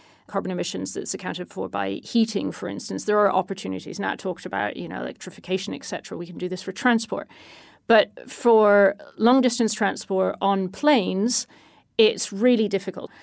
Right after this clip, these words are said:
And so I think the projections are that in the long run, come, I think it's twenty fifty, it could be more like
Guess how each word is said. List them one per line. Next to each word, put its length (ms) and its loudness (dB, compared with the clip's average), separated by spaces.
And 240 2
so 180 4
I 80 6
think 180 2
the 60 0
projections 640 0
are 220 4
that 340 0
in 220 0
the 80 2
long 280 2
run, 280 0
come, 640 -4
I 40 -20
think 180 -6
it's 120 -8
twenty 240 -8
fifty, 420 -2
it 100 -2
could 160 -4
be 120 -4
more 260 -2
like 420 -8